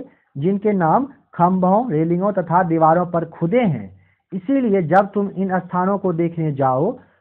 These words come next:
तो याद रखना कि कितने सारे लोगों ने इन्हें बनाने और सजाने में अपना योगदान दिया है।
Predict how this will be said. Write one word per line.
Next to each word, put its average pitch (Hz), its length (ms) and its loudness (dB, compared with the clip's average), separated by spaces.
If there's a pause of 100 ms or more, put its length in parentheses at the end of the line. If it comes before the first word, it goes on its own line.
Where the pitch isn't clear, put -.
(140)
तो 165 100 0
याद 165 360 6
रखना 208 340 0
कि 196 440 -8
कितने 240 340 -4
सारे 208 320 4
लोगों 196 320 2
ने 185 200 0
इन्हें 175 220 0
बनाने 170 380 0
और 175 140 0
सजाने 165 440 0
में 165 80 -2
अपना 175 420 -2 (340)
योगदान 156 600 2
दिया 170 220 2
है। 101 320 -10